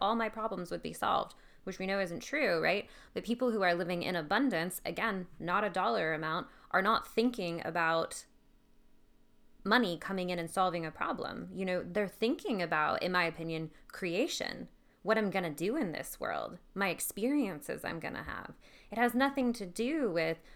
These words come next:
"But how do I make sure I get the next dollar?" And I think that's just a difference in the way that you choose to show up in the world, the way that you, where you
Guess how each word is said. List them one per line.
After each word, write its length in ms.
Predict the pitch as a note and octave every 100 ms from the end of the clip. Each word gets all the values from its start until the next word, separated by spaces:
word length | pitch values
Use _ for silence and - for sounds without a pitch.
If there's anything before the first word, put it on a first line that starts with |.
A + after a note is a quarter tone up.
| -
"But 120 | F#3
how 160 | - G#3+
do 100 | A3
I 80 | G3+
make 180 | F#3+ F#3+
sure 200 | - F3+
I 60 |
get 240 | E3+ D#3 -
the 60 |
next 320 | D#3+ - - -
dollar?" 520 | E3+ - - A1 - - - - -
And 140 | F#3
I 80 | F#3
think 220 | F3+ G3
that's 240 | F#3 G#3 -
just 160 | D4
a 60 | A#3
difference 580 | D#3+ F3+ F3 F3 E3 -
in 580 | F3 E3+ E3 D#3+ D#3 D#3 - - _ -
the 80 | F3
way 200 | F3+ E3+
that 200 | E3 -
you 280 | E3 E3
choose 300 | D#3+ - E3
to 80 | -
show 220 | D#3 D#3
up 200 | D3 E3+
in 80 | G#3+
the 80 | A3
world, 360 | A3 A3 A#3 G#3
the 80 |
way 180 | D#3+ F3
that 140 | E3 -
you, 360 | D3+ D3+ D3+ -
where 140 | E3
you 360 | E3 D#3 D3+